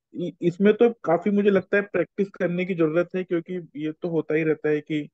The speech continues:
बाहर गए अंदर आए, मतलब सही फिर संवेदनाओं में चले गए। अच्छा भैया जी, मेरा एक सवाल और है कि ये जो मूल्य हैं, अ, वो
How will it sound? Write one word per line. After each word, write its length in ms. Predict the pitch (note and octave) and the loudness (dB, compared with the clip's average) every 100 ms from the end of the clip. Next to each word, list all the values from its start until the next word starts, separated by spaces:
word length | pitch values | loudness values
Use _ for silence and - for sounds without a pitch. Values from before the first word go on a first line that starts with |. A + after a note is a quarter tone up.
| _ _ _ _ | _ _ _ _
बाहर 440 | B2+ B2+ C3 C#3 C#3+ | -12 -8 -4 -2 2
गए 140 | D3 | 2
अंदर 300 | C#3+ C#3 C#3+ | 2 2 2
आए, 220 | C#3 C3+ C3+ _ | 4 2 -2 _
मतलब 320 | B2 B2 B2+ - _ | -8 0 0 -2 _
सही 320 | _ C3 C3+ | _ -2 -2
फिर 260 | C3+ C3+ B2 | -2 -4 -4
संवेदनाओं 920 | - _ _ _ _ B2+ B2+ A#2+ B2+ | -6 _ _ _ _ -4 -4 -4 -6
में 120 | B2+ | -6
चले 300 | C3 B2 A#2+ | -8 -6 -4
गए। 160 | A#2+ B2 C#3+ _ _ _ _ _ - | -4 -4 -6 _ _ _ _ _ -6
अच्छा 200 | D#3+ G#3+ | -2 2
भैया 160 | A3+ | 2
जी, 80 | A3 | 2
मेरा 220 | G#3 G#3 | 2 2
एक 100 | G#3 | 2
सवाल 340 | - G3 G3 F3+ | -2 0 2 2
और 260 | E3 E3 | 2 0
है 100 | D3+ F#3+ - _ _ _ _ _ | -2 -4 -10 _ _ _ _ _
कि 280 | A3 A#3 A#3 - | -6 -4 -6 -10
ये 400 | F3 F3+ A3+ A#3+ | -10 -6 -4 -4
जो 220 | A#3+ B3+ | -4 -2
मूल्य 400 | F#3+ F#3 A#3 A3+ | 0 0 2 0
हैं, 440 | F#3 D#3 C3 A#2+ A#2 _ _ _ _ _ _ - _ | 0 -4 -6 -6 -10 _ _ _ _ _ _ -20 _
अ, 120 | B2 A#2+ _ | -12 -12 _
वो 340 | D#3 F3+ B3+ | -8 0 0